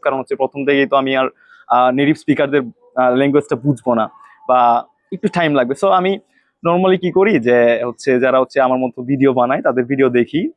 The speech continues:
and দেখতে দেখতে আমিও ভিডিও বানানো শুরু করি এবং আমি আমার ভিডিও বানানোর কাজটা রেগুলার, আহ, কন্টিনিউ রাখি এবং ভিডিও দেখা শুরু করি। এই দুইটা কাজ আমি প্রতিদিন করতাম। And third one হচ্ছে আমি নিজের সাথে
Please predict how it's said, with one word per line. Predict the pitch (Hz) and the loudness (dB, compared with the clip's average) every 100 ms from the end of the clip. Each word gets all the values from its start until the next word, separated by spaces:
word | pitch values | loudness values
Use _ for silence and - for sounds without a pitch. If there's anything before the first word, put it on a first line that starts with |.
| - 131 | -4 -2
and | 127 | 0
দেখতে | 131 139 143 | -2 -2 -4
দেখতে | 143 147 | -2 -2
আমিও | 131 135 131 | -2 -2 -4
ভিডিও | 135 139 127 | 0 0 2
বানানো | 127 127 | 0 0
শুরু | 120 123 107 | -2 -4 -4
করি | 113 120 | -2 -2
এবং | 123 | 0
আমি | 120 127 | -2 0
আমার | 127 131 - _ _ | 0 -2 -4 _ _
ভিডিও | 147 170 | -2 2
বানানোর | 185 180 | 2 0
কাজটা | 170 147 - 139 | 0 -2 -2 2
রেগুলার, | 131 127 151 160 - - - | 2 2 0 -2 -8 -20 -2
আহ, | 127 127 | -2 0
কন্টিনিউ | 147 143 147 | -2 0 2
রাখি | 143 143 156 | 0 0 -2
এবং | 139 170 | 0 -2
ভিডিও | 160 151 160 | -6 -4 -2
দেখা | 123 131 139 | 0 0 -2
শুরু | 127 135 | -2 -2
করি। | 113 101 - | -2 -6 -4
এই | - | -6
দুইটা | 127 147 156 | -2 0 0
কাজ | 156 151 | 0 -2
আমি | 156 | -4
প্রতিদিন | - 160 143 151 | -6 -8 -2 -2
করতাম। | 135 107 - 101 - _ _ _ _ | 0 -4 -4 -6 -8 _ _ _ _
And | 156 156 | -2 -2
third | 151 - 170 185 | -2 -2 -2 0
one | 185 190 | -2 -2
হচ্ছে | 165 - - 127 170 _ - | -4 -6 -2 -2 -4 _ -4
আমি | 143 156 | 0 2
নিজের | 160 156 190 | 2 2 0
সাথে | - 143 165 214 | -2 -2 -2 -2